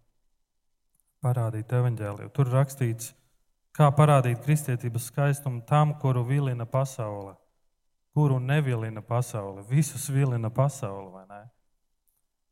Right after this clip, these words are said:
Bet man liekas, evaņģēlijs ir tas, kas cilvēku izmaina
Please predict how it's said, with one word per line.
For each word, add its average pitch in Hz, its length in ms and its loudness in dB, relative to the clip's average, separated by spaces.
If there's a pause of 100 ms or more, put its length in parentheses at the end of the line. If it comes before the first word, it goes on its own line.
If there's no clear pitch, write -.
(260)
Bet 117 80 -10
man 123 160 -2
liekas, 131 460 0
evaņģēlijs 120 960 2
ir 117 100 0
tas, 131 240 2
kas 117 140 -6 (260)
cilvēku 123 640 2
izmaina 120 680 0